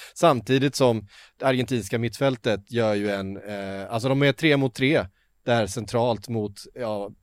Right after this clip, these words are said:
fantastiskt mittfält. Men där märker man ju också att Griezmann kanske inte i första hand är en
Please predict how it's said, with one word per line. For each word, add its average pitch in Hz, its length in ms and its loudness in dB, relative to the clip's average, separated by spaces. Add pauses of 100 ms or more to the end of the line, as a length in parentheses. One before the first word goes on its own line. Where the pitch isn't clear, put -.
(340)
fantastiskt 127 680 -4
mittfält. 110 480 -6
Men 117 100 -6
där 165 160 4
märker 190 300 0
man 170 100 0
ju 160 60 2
också 190 200 -2
att 139 80 -2 (340)
Griezmann 139 540 -2
kanske 180 260 -2
inte 170 180 -2
i 165 60 0
första - 280 -4
hand 139 180 0
är 113 180 2
en 123 180 -2